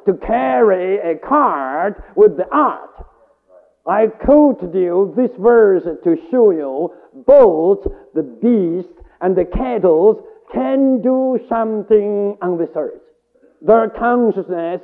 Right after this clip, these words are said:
is higher than the bird, higher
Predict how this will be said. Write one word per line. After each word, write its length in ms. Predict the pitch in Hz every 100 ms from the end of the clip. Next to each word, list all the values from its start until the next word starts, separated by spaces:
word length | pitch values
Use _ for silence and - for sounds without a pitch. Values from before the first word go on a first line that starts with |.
| -
is 380 | 175 170 170 180 - _ -
higher 880 | 254 269 220 180 165 156 160 185 208 - _
than 160 | 180 175
the 80 | 156
bird, 420 | 202 175 117 - - _ _
higher 760 | 233 247 208 175 170 180 196